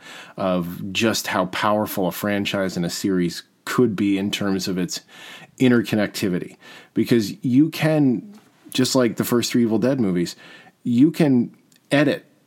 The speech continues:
these movies together and watch them as one long story from one, two, three, and four.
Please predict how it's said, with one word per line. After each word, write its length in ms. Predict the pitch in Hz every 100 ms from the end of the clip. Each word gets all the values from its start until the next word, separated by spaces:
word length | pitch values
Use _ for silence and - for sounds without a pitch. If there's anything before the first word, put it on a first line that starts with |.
| -
these 280 | 113 110
movies 460 | 104 110 104 101 95
together 560 | - 95 107 90 71 - _
and 280 | - 113 104
watch 340 | 107 120 - -
them 300 | 98 90 - _
as 240 | 123 117 101
one 400 | 98 113 147 139
long 400 | 120 104 110 101
story 500 | - 127 - - - _ - - _ _ _ _
from 500 | - 104 101 101 92 - _ _ -
one, 380 | 98 113 117
two, 160 | 104 120
three, 260 | 107 123 117
and 160 | 110
four. 300 | 127 120 -